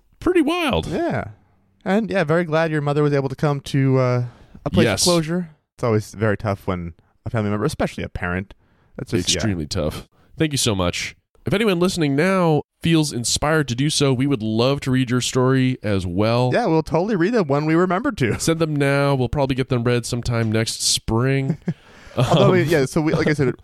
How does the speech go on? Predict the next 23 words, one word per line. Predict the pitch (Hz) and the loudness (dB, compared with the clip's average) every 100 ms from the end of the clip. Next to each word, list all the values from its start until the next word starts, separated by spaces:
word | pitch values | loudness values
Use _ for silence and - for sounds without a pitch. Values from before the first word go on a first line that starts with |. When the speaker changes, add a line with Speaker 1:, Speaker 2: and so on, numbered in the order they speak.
| - | -8
Speaker 2:
it's | - | -4
gonna | 185 | 0
be | 170 | 0
October | 156 175 147 | 0 -2 -2
next | 139 139 - | -2 -4 -2
month, | 127 131 - - | -2 -2 -6 -6
and | 113 117 101 | -4 -4 -2
we | 110 117 | -2 -2
do | 113 117 113 110 - - - - | 0 2 2 0 -8 -20 -20 -4
take | 226 233 175 | 0 2 0
the | 180 | -2
spooky | - 180 175 | 2 0 0
season | 156 151 127 139 | 0 -2 -2 -4
seriously. | - 175 165 - 156 | 0 2 2 2 0
So | - 135 | 2 2
if | 127 160 | 2 0
you | |
wanna | 160 151 | 0 0
send | 156 | -2
your | 131 | 0
stories | 139 131 | 0 0
in | 127 | 0
now, | 120 117 110 | -2 -2 -4